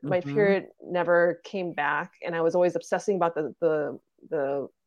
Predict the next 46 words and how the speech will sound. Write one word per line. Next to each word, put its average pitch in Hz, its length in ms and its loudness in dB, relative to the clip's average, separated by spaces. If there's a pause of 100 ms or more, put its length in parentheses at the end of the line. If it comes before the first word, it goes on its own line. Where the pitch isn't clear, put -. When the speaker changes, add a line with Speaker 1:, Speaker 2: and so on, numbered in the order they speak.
(160)
Speaker 1:
scale, 190 680 6
my 170 140 2
weight 170 240 4
on 175 100 -2
the 165 60 0
scale 170 400 2
because 165 280 -4
of 165 80 -2
that. 151 400 -4
Speaker 2:
Mm-hmm. 147 500 -8
Speaker 1:
And 175 100 0
I 170 80 4
bought 185 260 6
one 175 100 6
of 160 100 2
those, 151 300 0
like, 135 260 -4 (840)
waist, 185 600 -2 (480)
um, 156 520 -4 (120)
Speaker 2:
Mm-hmm. 147 100 -2
Speaker 1:
slimmers. 185 680 2 (260)
Speaker 2:
Mm-hmm. 151 260 -4 (100)
Speaker 1:
And 175 60 2
I 170 40 4
was 170 100 6
always 190 200 4
focused 202 240 -2
on 170 120 -2
sucking 220 440 0
my 196 120 4
tummy 196 360 0
in 196 160 0
because 165 360 0
I, 160 60 2 (120)
I 170 60 -4
couldn't 196 280 -2
let 185 120 0
my 160 160 0
belly 165 300 4
protrude. 233 880 2 (1700)
And 185 180 2
then 190 380 6
I 175 80 6
go 185 160 8
to 160 80 6
college, 214 800 6